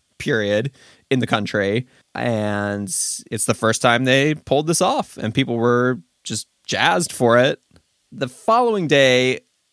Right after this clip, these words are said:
saw the, I would say, kind of the, the underdog story, at least for Japanese athletes, which was the Japanese women's basketball team,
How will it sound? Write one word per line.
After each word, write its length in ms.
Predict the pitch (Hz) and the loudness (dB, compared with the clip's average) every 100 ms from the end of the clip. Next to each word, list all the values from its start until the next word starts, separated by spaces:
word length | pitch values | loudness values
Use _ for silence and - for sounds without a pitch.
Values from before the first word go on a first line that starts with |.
| _ _ | _ _
saw 680 | - 143 123 120 117 113 113 | 2 4 6 6 4 2 0
the, 580 | 113 117 110 110 107 117 _ _ _ _ _ _ _ _ _ _ _ - | -2 -2 0 0 0 -2 _ _ _ _ _ _ _ _ _ _ _ 0
I 60 | |
would 100 | 156 | 2
say, 140 | 170 185 | 4 2
kind 200 | - 196 | 2 2
of 80 | 180 | 4
the, 360 | 147 123 113 - | 4 4 2 0
the 340 | 127 123 123 - - | -2 -2 -8 -10 -2
underdog 680 | 143 170 202 208 202 220 233 247 _ | 2 4 4 4 4 2 -2 -12 _
story, 640 | - - 208 233 233 254 285 _ _ | -4 2 2 4 2 -2 -8 _ _
at 80 | 123 | 0
least 260 | 147 139 - | 0 -2 -2
for 300 | 143 123 117 | 2 2 4
Japanese 480 | 135 117 127 135 131 | 2 2 2 2 4
athletes, 800 | 104 107 - 95 95 - - - | 2 0 -4 -6 -6 -6 -8 -4
which 200 | 123 - | -4 -2
was 200 | 110 107 | -4 0
the 520 | 117 110 107 110 - _ - _ - | 2 2 2 0 -4 _ -20 _ -2
Japanese 420 | 131 120 135 110 | 0 0 0 -4
women's 400 | 101 135 117 104 | 2 2 2 2
basketball 540 | 104 110 - 180 175 185 | 2 2 0 2 0 2
team, 420 | 220 226 254 | 0 2 0